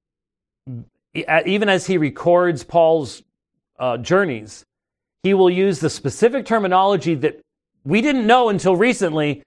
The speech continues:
was used only in that area for a particular political office. But Paul, but Luke knew it because, why? 'Cause he was there. 'Cause he was an eyewitness.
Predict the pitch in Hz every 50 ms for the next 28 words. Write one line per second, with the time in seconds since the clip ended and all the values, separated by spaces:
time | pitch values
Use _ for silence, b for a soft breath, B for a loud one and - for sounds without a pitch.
0 | _ _ _ _ - 160 160 156 127 185 208 208 180 - - - 214 226 233 233
1 | 226 214 208 196 196 190 190 202 208 196 170 147 135 131 123 B B B - 185
2 | 185 160 - 165 - - 202 180 170 185 170 156 147 139 - - - 165 180 170
3 | 156 143 147 147 147 151 - 123 - - - - - - 147 113 - 170 185 180
4 | 180 - 147 143 151 151 170 185 180 127 147 170 165 110 - 107 - 123 - -
5 | - 131 156 143 110 - 131 117 127 120 113 101 139 113 - - _ _ _ _
6 | _ _ _ _ _ _ _ _ _ _ _ _ _ _ _ _ _ - 156 156
7 | 123 135 127 120 123 117 113 127 139 - -